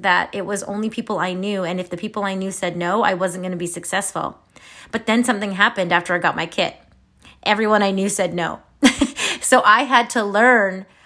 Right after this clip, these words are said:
how to talk to other people, how to talk to people at work, how to have my product on me, and how to start showing up online. I had to learn all of those skills.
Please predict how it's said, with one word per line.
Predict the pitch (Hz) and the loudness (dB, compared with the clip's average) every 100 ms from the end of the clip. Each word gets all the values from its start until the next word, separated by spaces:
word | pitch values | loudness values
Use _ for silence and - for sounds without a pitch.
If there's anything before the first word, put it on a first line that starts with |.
| - | 0
how | 214 | 2
to | 208 | 2
talk | 202 214 196 - | 2 2 2 0
to | 226 - | -6 -2
other | 202 196 | -2 -2
people, | 196 - 202 160 143 - | -4 -10 -8 -4 -6 -2
how | - | 0
to | 202 | 0
talk | 196 202 208 | 0 -4 -4
to | |
people | 202 214 196 | -10 -4 -2
at | 180 175 | -2 -2
work, | 208 165 - | -2 -2 -4
how | - 196 | 0 0
to | 208 | 2
have | 208 180 185 180 - - | 2 4 2 -6 -20 -4
my | 202 | -2
product | 196 - 208 208 202 - | 0 2 4 4 -2 -2
on | 202 214 | -2 -2
me, | 190 180 175 | -4 -6 -6
and | - 180 180 175 - - | -4 -4 -4 -8 -16 -18
how | - 208 208 | 2 2 2
to | - 220 | -2 -6
start | - 208 202 | 0 0 0
showing | - 196 190 190 | -4 -4 -2 0
up | 175 - | -2 -2
online. | 185 180 175 226 175 | -6 -4 -2 -2 -2
I | - | -2
had | 196 220 | -2 -4
to | - | -2
learn | 226 185 196 226 | -4 -4 -2 0
all | - 190 196 | 0 -2 -2
of | 185 | -4
those | 180 175 | -6 -6
skills. | - 202 226 156 - - | -8 -4 -2 -2 -4 -10